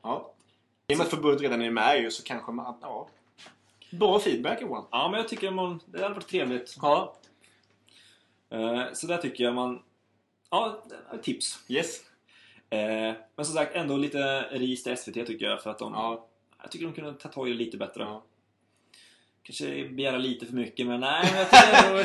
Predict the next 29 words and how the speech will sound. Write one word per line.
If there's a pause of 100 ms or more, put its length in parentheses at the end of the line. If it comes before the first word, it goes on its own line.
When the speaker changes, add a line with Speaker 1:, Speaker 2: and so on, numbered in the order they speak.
(180)
Speaker 1:
<laughs>
Ja,
man
ska
nog
ribban
ganska
så
bra
Speaker 2:
Ja.
Speaker 1:
satt
ändå,
tycker
jag. (100)
Så
det
är
nog
inte
helt
fel
att
ge
dem
lite
ris
på
den. (1600)
Speaker 2:
Så,